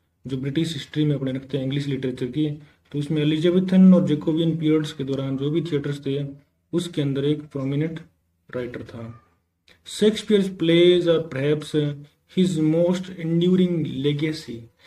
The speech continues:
Legacy मतलब उसकी जो हमेशा रहने वाली विरासत है वो क्या है, वो इसके plays हैं, Shakespeare के plays हैं,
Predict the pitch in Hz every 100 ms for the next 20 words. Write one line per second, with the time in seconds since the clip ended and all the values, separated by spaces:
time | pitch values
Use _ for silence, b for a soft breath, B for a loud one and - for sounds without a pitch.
0 | b b 143 165 214 214 190 170 180 170
1 | 175 - 180 180 170 143 - - _ _
2 | _ - 131 127 147 143 143 139 180 202
3 | 214 151 151 165 160 156 135 151 165 165
4 | 143 131 123 131 _ _ - 135 170 165
5 | 175 165 165 165 165 165 - 147 160 165
6 | 170 160 113 113 - 160 151 - 151 143
7 | 185 - 143 147 131 104